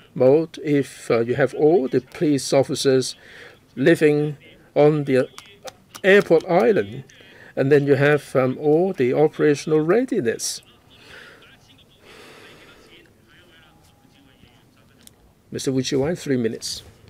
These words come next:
Chairman, I, I speak in support of, uh, the adjournment motion moved by Mister Tam. In these meetings, we asked about, uh, whether we can have,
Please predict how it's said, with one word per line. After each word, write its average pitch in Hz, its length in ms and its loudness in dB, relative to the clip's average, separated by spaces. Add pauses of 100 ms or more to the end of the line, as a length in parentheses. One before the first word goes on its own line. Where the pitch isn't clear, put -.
(1700)
Chairman, 117 300 -4
I, 117 340 -4
I 127 60 0
speak 135 340 -4
in 127 80 0
support 131 420 -4
of, 110 300 -8
uh, 120 120 -4
the 117 100 -8
adjournment 123 520 -2
motion 110 380 -6
moved 117 320 -8
by 113 100 -8
Mister 123 280 -6
Tam. 113 480 -8 (2000)
In 131 120 -2
these 156 340 0
meetings, 123 600 -2 (680)
we 120 160 2
asked 156 440 0
about, 117 720 -4 (3000)
uh, 127 120 -2
whether 135 200 4
we 123 160 0
can 120 260 -6
have, 123 300 -6